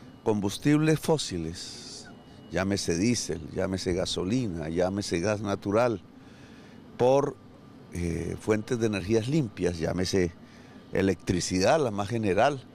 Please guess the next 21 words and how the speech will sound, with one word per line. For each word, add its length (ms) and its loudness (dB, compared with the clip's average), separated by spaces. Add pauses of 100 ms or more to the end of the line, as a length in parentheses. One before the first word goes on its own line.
(400)
pero 200 2
puede 220 4
haber 220 6
otras, 560 -2 (400)
eh, 100 -12 (220)
implicaría 680 2
automáticamente 1120 -2
ahorros 420 2
sustanciales 720 -2
de, 300 0 (1000)
de 100 2
importaciones, 1160 0
que 260 0
es 140 -2
uno 180 0
de 60 4
los 180 0
objetivos 520 0
que 60 -4
estamos 360 -2
buscando, 560 -2